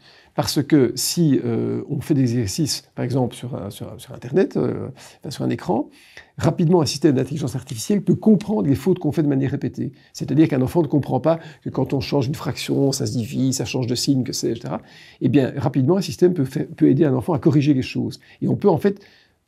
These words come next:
dépasser des limites intellectuelles. Ben ça, c'est des choses qui peuvent être envisageables avec les gafa, pourquoi pas ?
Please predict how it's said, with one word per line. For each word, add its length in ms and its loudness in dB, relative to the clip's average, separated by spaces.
dépasser 760 4
des 160 2
limites 360 4
intellectuelles. 680 0
Ben 120 -10
ça, 120 0
c'est 120 0
des 80 2
choses 180 -4
qui 80 -6
peuvent 160 -2
être 160 -4
envisageables 680 -2
avec 180 -4
les 80 0
gafa, 260 -4
pourquoi 320 -8
pas ? 160 -8